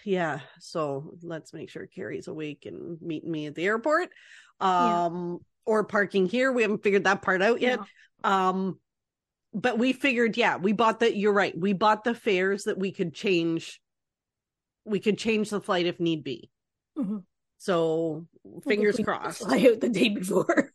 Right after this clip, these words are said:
Speaker 2: <laughs>
Speaker 1: Just in case.
Speaker 2: If
Speaker 1: Just
Speaker 2: a
Speaker 1: in
Speaker 2: storm
Speaker 1: case.
Speaker 2: is coming or
Speaker 1: If,
Speaker 2: something.
Speaker 1: <laughs> if we, if we catch wind of the weather, uh,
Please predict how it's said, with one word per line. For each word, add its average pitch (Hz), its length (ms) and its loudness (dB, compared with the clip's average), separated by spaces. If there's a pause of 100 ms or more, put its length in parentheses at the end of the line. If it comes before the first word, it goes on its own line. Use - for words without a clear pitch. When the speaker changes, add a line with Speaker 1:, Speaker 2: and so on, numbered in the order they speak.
(120)
Speaker 2:
<laughs> - 200 -20
Speaker 1:
Just - 180 2
in 269 120 2
case. - 400 -6
Speaker 2:
If - 60 2
Speaker 1:
Just 320 180 0
Speaker 2:
a - 20 -4
Speaker 1:
in 247 80 -6
Speaker 2:
storm 254 240 6
Speaker 1:
case. 240 120 2
Speaker 2:
is - 40 -14
coming 226 380 0
or 226 60 2
Speaker 1:
If, 269 80 -6
Speaker 2:
something. 262 400 -2
Speaker 1:
<laughs> - 40 -4
if - 400 0
we, 254 140 -2
if 247 480 -4
we 247 80 -6
catch 262 320 -2
wind 254 240 0
of 208 120 -8
the 214 120 4
weather, 190 460 2 (320)
uh, 175 440 2